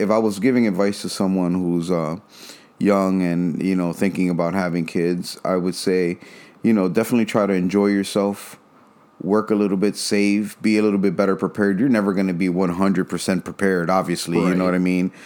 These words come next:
Speaker 1: Um, being a parent at any age is, you know, it, it's stressful, difficult, great, all of these things wrapped up into one thing, you know?
Speaker 2: Right. Because obviously, like,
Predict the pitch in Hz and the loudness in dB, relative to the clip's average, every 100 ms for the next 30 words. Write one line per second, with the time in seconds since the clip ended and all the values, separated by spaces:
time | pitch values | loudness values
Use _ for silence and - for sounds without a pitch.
0 | - - 92 90 87 107 98 - 107 98 | -20 -6 -2 0 2 2 2 0 0 2
1 | 95 92 92 95 92 107 113 117 92 90 | 2 0 -2 -2 -2 0 2 2 0 0
2 | 85 87 87 - - 120 101 87 95 - | -2 -6 -8 -10 -2 0 2 0 -6 -10
3 | - - - - _ _ _ _ _ - | -20 -20 -20 -20 _ _ _ _ _ -20
4 | _ _ - - _ _ - 110 123 110 | _ _ -20 -20 _ _ -4 0 0 0
5 | - - 135 131 - 123 104 123 127 120 | -4 0 0 2 0 2 2 2 0 0
6 | 123 104 117 120 113 - - _ 117 127 | 2 4 2 2 0 -4 -12 _ 2 2
7 | 117 107 107 - 110 107 104 - 110 104 | 2 2 0 2 2 2 0 2 0 0
8 | 95 95 90 - 139 90 92 135 - 104 | -2 0 0 0 0 2 0 -2 -4 -4
9 | 90 85 - - _ _ _ _ _ 104 | -2 -4 -10 -20 _ _ _ _ _ -6
10 | 98 90 98 92 92 - 95 85 80 73 | -2 0 0 0 -2 -4 -6 -6 -8 -12
11 | - | -16